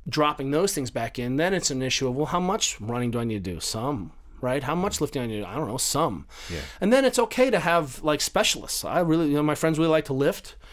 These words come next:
Speaker 1: Great, you can lift, but you better be able to run a little bit, and you better be able to touch your toes and, you know, do these other things and still eat like a
Speaker 2: Yeah.
Speaker 1: human.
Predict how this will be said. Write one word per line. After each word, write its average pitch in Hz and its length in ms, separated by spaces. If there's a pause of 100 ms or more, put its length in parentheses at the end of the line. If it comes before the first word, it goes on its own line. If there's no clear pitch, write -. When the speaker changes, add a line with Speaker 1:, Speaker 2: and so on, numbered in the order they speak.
(440)
Speaker 1:
Great, 160 240
you 151 100
can 165 140
lift, 185 280
but 151 120
you 135 80
better 147 200
be 160 120
able 156 80
to 156 80
run 156 140
a 170 60
little 135 120
bit, 123 280
and 135 120
you 123 80
better 139 160
be 143 80
able 135 100
to - 40
touch - 200
your 131 60
toes 131 420
and, 110 180
you 139 140
know, 123 80
do 135 140
these 127 160
other 117 100
things 131 340
and 107 120
still 151 200
eat 139 120
like 123 160
a - 20
Speaker 2:
Yeah. 117 60
Speaker 1:
human. 135 420